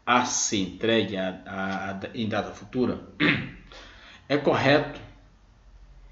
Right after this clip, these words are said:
que um agricultor, agricultor faça um contrato a termo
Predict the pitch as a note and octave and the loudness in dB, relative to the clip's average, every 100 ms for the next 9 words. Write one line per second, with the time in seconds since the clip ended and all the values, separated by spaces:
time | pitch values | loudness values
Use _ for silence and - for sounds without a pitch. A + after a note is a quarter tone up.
0 | - - - - B2+ D3 D#3 B2 A2 G#2 | -20 -20 -20 2 4 6 6 4 0 -4
1 | F#2+ A2+ A2+ - A#2+ B2+ B2 G#2+ - A#2 | -6 -4 -4 -4 0 0 0 -2 -2 -4
2 | - - D3 F3 E3+ - C3+ C#3 G#2 - | -2 2 4 4 2 -2 -2 -4 -4 -2
3 | A2 A#2+ C3 - D#3 - - _ _ - | 2 4 2 -4 -10 -12 -20 _ _ -20
4 | - A#2+ B2 - A#2+ B2+ C#3 D3+ D#3 | -2 -2 -2 0 4 6 4 2 -2